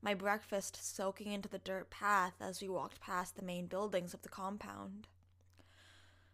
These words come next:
But I was able to continue following the boys to the cafeteria, still shaking a bit after hurling my yogurt and granola onto the ground. I entered the cafeteria with them, sitting in the section of young adults.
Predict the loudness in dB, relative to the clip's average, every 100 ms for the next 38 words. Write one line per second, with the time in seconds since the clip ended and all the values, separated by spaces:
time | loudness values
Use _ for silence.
0 | -20 -20 0 6 10 10 10 8 6 2
1 | -4 -4 -2 -2 -4 -2 0 2 0 -2
2 | -4 0 2 2 0 -8 -10 -10 -10 -14
3 | -6 0 2 2 -2 -4 -8 -6 -4 -4
4 | -2 -2 -2 -4 -4 -2 0 -2 -2 -10
5 | -8 -2 0 0 -2 -4 -6 -6 -6 -2
6 | -2 -2 -4 -6 -6 -4 -2 -2 -4 -6
7 | -8 -12 -12 -10 -8 -8 -10 -10 -14 -20
8 | -20 -20 -20 -20 -20 -20 -20 -20 -6 4
9 | 6 6 4 2 0 -2 -2 -4 -2 0
10 | 0 -2 -4 -8 -6 -4 -4 -6 -10 -4
11 | 0 0 0 -2 -2 -4 -4 -6 -6 -2
12 | 0 0 0 -2 -2 -2 -2 -4 -6 -8
13 | -8